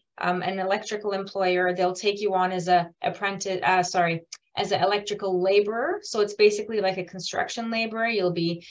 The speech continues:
you know, carrying wiring and doing the odd rough and stuff with them, and you'll kind of learn.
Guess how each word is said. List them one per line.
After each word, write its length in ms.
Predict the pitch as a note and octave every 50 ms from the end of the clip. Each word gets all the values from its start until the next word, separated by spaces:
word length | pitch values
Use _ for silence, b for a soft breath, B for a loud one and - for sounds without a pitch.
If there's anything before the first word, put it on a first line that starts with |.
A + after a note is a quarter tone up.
| B B B B B
you 80 | G3+ F#3
know, 180 | F3 D3+ E3 E3+
carrying 600 | - - A3 G3+ F#3+ F#3+ F#3+ F#3+ F#3+ G3 F#3+ F3+
wiring 760 | F3 F3+ F3+ F3+ F3+ F#3 F#3 F#3 F#3 F3+ F3+ F3+ F3+ F3+ F3+ E3
and 340 | D#3+ D#3+ D#3+ E3 E3+ D#3+
doing 260 | F#3 F#3+ F#3 F3+ F3+ F3
the 160 | F3 F3 F3
odd 280 | F3 F3 F3 E3+ D#3+ D#3
rough 220 | E3+ F3 F3 -
and 140 | F3+ F3 E3+
stuff 320 | - - F3+ F3 E3+ - -
with 180 | F3+ E3+ F3+
them, 240 | - F3 F3+ F3+ F3
and 160 | E3+ E3+ E3+
you'll 100 | E3+ E3+ E3+
kind 220 | - - F3+ E3+
of 100 | E3 D#3+
learn. 420 | D#3+ F3 F3 F3+ F#3+ A#3+ D#4+ F4